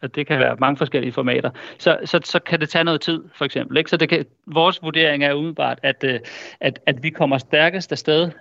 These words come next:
øh, med det her ved at lave mere Bachelor i første omgang, og så efterfølgende eventuelt lave Bachelorette,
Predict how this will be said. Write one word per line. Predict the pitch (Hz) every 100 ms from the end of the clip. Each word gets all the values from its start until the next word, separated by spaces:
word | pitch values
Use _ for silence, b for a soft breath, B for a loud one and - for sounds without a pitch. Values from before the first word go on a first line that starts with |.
| -
øh, | 135 120 117
med | 123
det | 175
her | 170 135
ved | 127 147
at | 131
lave | 127 120
mere | 131 160 170
Bachelor | 151 147 143 117
i |
første | 110 185 -
omgang, | 160 160 143 -
og | - 139
så | 151
efterfølgende | 147 - 160 147 127 123 131
eventuelt | 143 - 127
lave | 127 120
Bachelorette, | 123 - 120 117 120